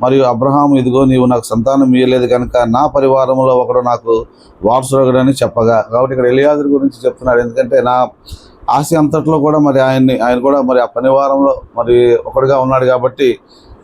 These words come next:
ఆయనకున్న, ఎందుకంటే అబ్రహాం ఎంతగా దీవించబడ్డాడో, ఎంతగా ఆశీర్వదించబడ్డాడో మరి, మరి అంతకుముందు అధ్యాయంలో మనం చాలా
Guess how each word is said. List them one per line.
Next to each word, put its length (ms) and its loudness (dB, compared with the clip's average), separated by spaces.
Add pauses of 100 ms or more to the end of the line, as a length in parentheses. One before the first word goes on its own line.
(120)
ఆయనకున్న, 360 2
ఎందుకంటే 480 0
అబ్రహాం 440 0
ఎంతగా 340 0
దీవించబడ్డాడో, 720 0
ఎంతగా 340 0
ఆశీర్వదించబడ్డాడో 1080 -2 (400)
మరి, 160 2
మరి 400 2
అంతకుముందు 420 0
అధ్యాయంలో 400 0
మనం 280 -2
చాలా 260 -2